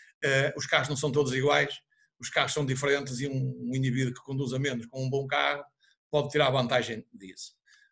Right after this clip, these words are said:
Portanto, nas outras modalidades, que é o caso da tua, do ciclismo, é à custa da, da performance de cada um, não é? Da, da sua categoria e do seu trabalho,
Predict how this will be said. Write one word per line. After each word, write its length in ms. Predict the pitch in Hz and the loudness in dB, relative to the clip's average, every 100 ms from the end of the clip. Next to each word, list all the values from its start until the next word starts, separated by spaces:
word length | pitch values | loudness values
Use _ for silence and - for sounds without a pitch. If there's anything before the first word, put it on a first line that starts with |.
| _ | _
Portanto, 300 | 135 131 117 | -8 -6 -2
nas 200 | 156 151 | 2 2
outras 260 | 160 156 143 | 2 2 0
modalidades, 880 | 156 151 156 151 143 117 92 - - | 2 4 4 4 4 4 -4 -12 -12
que 80 | - | -10
é 20 | |
o 40 | 104 | -8
caso 280 | 110 104 123 | -6 -4 -6
da 80 | |
tua, 300 | 135 160 170 | -2 0 0
do 100 | 131 | -4
ciclismo, 640 | 117 139 147 160 160 170 180 _ _ _ - | -8 -8 -2 -2 -2 -6 -8 _ _ _ 4
é 120 | 156 | 6
à 120 | 151 | 6
custa 500 | 151 160 151 - 127 | 2 0 0 -2 -4
da, 640 | 117 117 107 101 - - - - - | -4 -4 -4 -6 -10 -16 -20 -20 -14
da 100 | 104 | -14
performance 580 | - 107 107 113 104 - | -12 -12 -10 -10 -10 -12
de 60 | _ | _
cada 220 | 107 127 | -6 -4
um, 220 | 156 214 | -2 -4
não 140 | 180 127 | -6 -10
é? 120 | 127 - _ _ _ | -14 -20 _ _ _
Da, 180 | - 110 | -10 -8
da 160 | 113 107 | -6 -6
sua 220 | 127 120 | -6 -4
categoria 800 | 143 127 123 139 165 175 175 - _ | -4 -4 2 4 4 2 0 -6 _
e 80 | 175 | -2
do 80 | 175 | 0
seu 160 | 170 196 | 2 2
trabalho, 540 | 208 220 160 135 123 | 4 4 4 2 -4